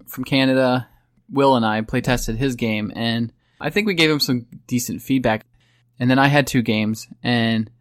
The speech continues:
David sent a couple people over to play my game, and I got some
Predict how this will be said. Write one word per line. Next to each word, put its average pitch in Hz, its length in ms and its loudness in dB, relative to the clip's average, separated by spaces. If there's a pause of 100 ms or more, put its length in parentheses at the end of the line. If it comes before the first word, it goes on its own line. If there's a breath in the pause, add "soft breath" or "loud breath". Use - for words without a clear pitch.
(420)
David 147 600 4 (240)
sent 135 480 0 (580)
a 131 80 -6
couple 143 280 2
people 135 280 4
over 127 140 2
to 123 60 0
play 127 180 2
my 120 160 6
game, 113 320 2 (400)
and 123 260 0
I 123 80 2
got 127 160 2
some 120 300 -2